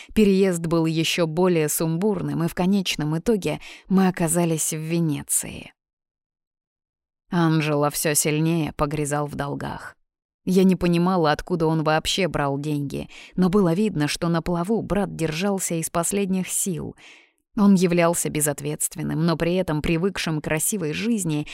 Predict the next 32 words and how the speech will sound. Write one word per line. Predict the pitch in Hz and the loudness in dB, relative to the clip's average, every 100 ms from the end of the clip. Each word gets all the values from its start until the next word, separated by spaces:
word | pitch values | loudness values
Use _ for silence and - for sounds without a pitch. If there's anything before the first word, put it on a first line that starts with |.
| - | -4
и | 196 | 2
легким | 190 220 - 220 202 | 4 4 0 0 2
деньгам. | 196 196 180 180 151 131 - - - _ _ - | 2 2 2 0 -2 -6 -12 -20 -20 _ _ 0
Только | 196 175 165 | 0 2 0
его | 156 151 156 | 0 0 0
отца | 147 - - 160 | 0 -2 -2 -2
больше | 139 139 139 156 | -2 -4 -4 -2
не | 156 | 0
было | 147 147 147 | 0 -2 -2
рядом, | 156 156 156 151 - - | -4 -6 -6 -8 -12 -4
а | 202 | 2
сам | 202 233 185 | 4 4 2
по | 143 | 0
себе | 143 160 165 214 - - | -2 -2 2 0 0 -2
Анджело | 196 180 170 165 | 0 0 0 2
не | 165 175 175 | 2 2 0
был | 139 143 | -4 -6
способен | - 143 - 202 160 147 | -4 -2 0 -2 -2 -2
на | 147 | -2
самостоятельную | 147 147 151 - 160 165 170 165 160 156 156 | -2 -2 -2 -2 -4 -4 -4 -2 0 0 0
жизнь, | 156 156 143 131 127 - - - _ | -2 -4 -6 -8 -8 -12 -20 -20 _
поэтому | - 170 165 156 151 | -2 0 2 2 2
он | 151 | 2
стал | 151 - 151 143 | -2 -4 -6 -8
пить. | - 147 - - - _ _ _ _ _ _ _ _ _ | -10 -12 -12 -16 -16 _ _ _ _ _ _ _ _ _
Будучи | 202 165 151 135 - | -2 0 0 -2 -4
пьяным, | - 147 165 156 - - _ _ | -2 0 0 -2 -6 -12 _ _
он | 196 190 | 2 2
крушил | 170 170 156 185 160 | 2 0 0 -2 -2
все | 139 - 208 180 | -4 -2 -2 -2
вокруг | - - - | -6 -10 -6
себя, | - 147 156 151 | -4 -4 -4 -6